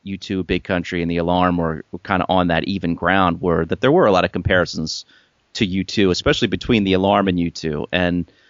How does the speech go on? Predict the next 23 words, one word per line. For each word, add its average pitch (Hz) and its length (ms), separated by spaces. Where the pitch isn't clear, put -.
Mike 123 280
Peters 113 400
had 104 100
a 98 80
very 107 320
similar 101 880
style 104 600
and 98 100
still 156 220
does 98 480
as 85 140
Bono 90 640
singing 143 360
style. 87 320
I 87 40
mean, 95 160
he's 101 100
just 117 180
one 117 120
of 104 80
those 90 240
really 113 200
passionate, 101 760